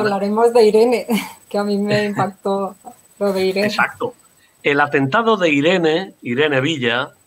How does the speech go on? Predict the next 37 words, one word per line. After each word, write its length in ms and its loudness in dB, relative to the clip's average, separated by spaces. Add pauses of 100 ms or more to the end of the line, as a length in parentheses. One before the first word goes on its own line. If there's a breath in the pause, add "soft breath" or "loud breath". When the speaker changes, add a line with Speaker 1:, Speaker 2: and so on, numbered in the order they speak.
(300)
Speaker 2:
no 160 -2
sé 160 0
si 180 -6
igual 340 -2
nos 220 -6
escucha 500 -2
o 120 -2
tú 120 -4
luego 300 0
le 100 -2
mandas 440 -2
el 160 -6
enlace. 420 -4
Speaker 1:
Sí, 360 -2 (200)
le 140 4
he 40 2
pasado 420 4
el 120 4
enlace 520 4
por 160 -2
si 200 -2
podía 320 -2
conectarse, 680 -2
pero 260 -4
si 160 -6
no, 160 -2
se 140 -8
lo 100 -2
pasaré, 480 -4 (180)
claro. 220 -8 (420)
Speaker 2:
Pues, 260 -4 (600)
hombre, 240 2
yo 120 4
la 80 2
voy 200 4
a 80 4
invitar, 600 0